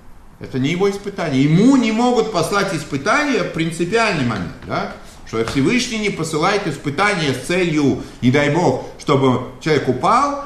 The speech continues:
а только, как вы сказали, с целью, чтобы он его преодолел. Если в этом вопросе он способен, да, у него достаточно сил, вот на такое пройти это, все эти сложности, все эти тяготы, то и тогда ему могут дать испытания. Никак иначе.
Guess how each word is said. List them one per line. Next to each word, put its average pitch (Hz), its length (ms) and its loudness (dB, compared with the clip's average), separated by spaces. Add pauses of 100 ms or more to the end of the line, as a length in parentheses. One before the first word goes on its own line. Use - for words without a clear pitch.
(140)
а 127 120 -2
только, 226 400 2
как 160 180 -2
вы 156 100 0
сказали, 160 380 0
с - 120 -6
целью, 202 280 2
чтобы 143 240 2
он 175 100 2
его 180 240 4
преодолел. 160 800 2 (680)
Если 170 280 2
в 147 80 0
этом 196 260 0
вопросе 156 480 0
он 127 140 2
способен, 254 760 0 (240)
да, 139 100 -2
у 180 80 -4
него 135 100 -2
достаточно 254 840 -2
сил, 269 300 0 (760)
вот 170 200 -2
на 180 80 0
такое 185 400 2
пройти 196 600 0
это, 180 400 -4
все 175 180 2
эти 175 360 0
сложности, 160 600 0
все 160 200 0
эти 160 160 -2
тяготы, 147 520 -2
то 127 220 -2
и 117 40 0
тогда 202 520 0
ему 170 240 -2
могут 165 420 0
дать 156 240 0
испытания. 104 540 -6
Никак 202 440 0
иначе. 135 420 -2